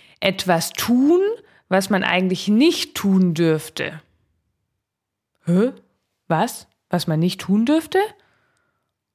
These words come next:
Okay. Also essen sollte ich eigentlich nicht tun. Oder viel essen oder süßes Essen oder Dinge essen, die mir schmecken und die vielleicht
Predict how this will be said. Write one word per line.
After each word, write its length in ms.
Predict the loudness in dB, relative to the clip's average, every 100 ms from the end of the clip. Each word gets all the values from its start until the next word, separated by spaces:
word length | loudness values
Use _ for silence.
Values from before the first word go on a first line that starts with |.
| _
Okay. 1040 | -10 -10 _ -18 -10 -6 -4 -2 -2 -4 -10 _ _ _ _ _ _ _ _ _ _ _ _ _
Also 320 | -2 2 2 0
essen 420 | -2 0 0 0
sollte 300 | 2 0 0
ich 120 | -2 0
eigentlich 280 | 0 2
nicht 320 | 2 2 0 -4
tun. 560 | 0 2 2 -2 -8 _ -6
Oder 360 | 0 2 0 -2
viel 320 | 0 0 2
essen 400 | 0 -2 -6 -4
oder 280 | -2 0 0
süßes 420 | 0 0 0 0
Essen 340 | -2 -2 -4
oder 260 | -2 -2 -2
Dinge 400 | 0 0 0 0
essen, 280 | -2 -2 -2
die 120 | 0
mir 140 | 0
schmecken 640 | -2 -2 -2 -2 -2 -2 -4
und 280 | -4 -2 -4
die 100 | -2
vielleicht 560 | 0 2 0 -2 -8